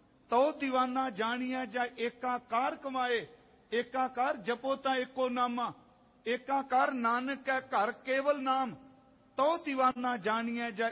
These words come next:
ਏਕਾਕਾਰ ਕਮਾਏ, ਹੁਕਮ ਪਛਾਣੈ ਖਸਮ ਕਾ, ਦੂਜੀ ਅਵਰ ਸਿਆਣ ਪਕਾਏ।" "ਤਉ دیਵਾਨਾ ਜਾਣੀਏ ਜਾਂ ਸਾਹਿਬ ਧਰੇ ਪਿਆਰ, ਮੰਦਾ ਜਾਣੇ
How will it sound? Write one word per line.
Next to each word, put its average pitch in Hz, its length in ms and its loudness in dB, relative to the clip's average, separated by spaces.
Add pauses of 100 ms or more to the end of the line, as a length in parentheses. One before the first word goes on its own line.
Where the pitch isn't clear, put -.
ਏਕਾਕਾਰ 220 680 -2
ਕਮਾਏ, 208 440 -4
ਹੁਕਮ 262 440 -8
ਪਛਾਣੈ 226 580 -4
ਖਸਮ 220 380 -6
ਕਾ, 226 380 0 (440)
ਦੂਜੀ 202 460 -4 (120)
ਅਵਰ 277 200 0
ਸਿਆਣ 277 360 -4
ਪਕਾਏ।" 185 380 -8 (560)
"ਤਉ 262 220 6
دیਵਾਨਾ 262 580 0
ਜਾਣੀਏ 302 640 0 (500)
ਜਾਂ 262 240 0
ਸਾਹਿਬ 320 560 -2
ਧਰੇ 302 340 2
ਪਿਆਰ, 302 560 2 (400)
ਮੰਦਾ 233 440 0
ਜਾਣੇ 202 400 -6